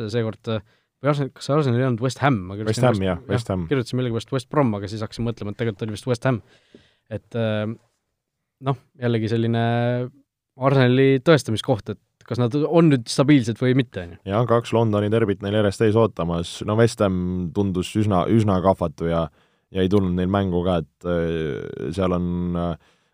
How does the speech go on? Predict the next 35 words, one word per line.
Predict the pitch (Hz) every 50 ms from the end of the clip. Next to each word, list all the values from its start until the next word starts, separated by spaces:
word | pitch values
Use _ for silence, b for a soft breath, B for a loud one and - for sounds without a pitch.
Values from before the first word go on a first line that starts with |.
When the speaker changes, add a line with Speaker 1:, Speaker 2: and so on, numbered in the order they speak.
| _ 92
Speaker 2:
West | 98 90 - 95
Hamil | 95 92 90 90 87 90 90 90 90 87 82 87 80 73 - - _ _ _ - 85
võistkond | 113 117 110 - - 107 101 101 101
ja, | 101 98 101 98 98 95 95 95 98 98 98 95 98 98 98 101
ja | 98 90
treener | 110 113 113 107 98 90
natuke | 95 104 95 107 101 - 101
närvis | 104 107 104 98 92 -
klubi | - 101 95 101 107
juhatuse | 110 117 104 - - 95 90 95 85
peale, | 98 92 92 92 90 85
seal | 92 92 92 92
no, | 82 90 90 80 - - - _ _
talendikas | 95 92 95 101 98 92 - - 92 87
noor | 95 104 104 95 90
müüdi | 92 92 92 87 90 90
maha | 92 98 95 95 90 87 87 85
ja | 85 85 85
ei | 87 90
ole | 92 92 87
väga | 92 95 92 92 85
seal | 90 87 87
nagu | 87 87 90 95
mehi | 101 101 101 92 82
toodud | 90 92 90 82 85 85 - -
ka, | 101 98 95 87 80 76
et | - -
sükene | 80 - - 87 85 85 85 85 82 - _ _ _ _ _ _ _ _ _ _ _ _ _ _ _ _ _ _ - - -
Moies | 95 104 104 101 95 - -
ka | 110 104 98
seal | 101 104 104
eesotsas, | 101 92 95 87 - 90 85 87
et | 90
natukene | 104 95 98 98 - 98 92
nagu | 90 92 90 90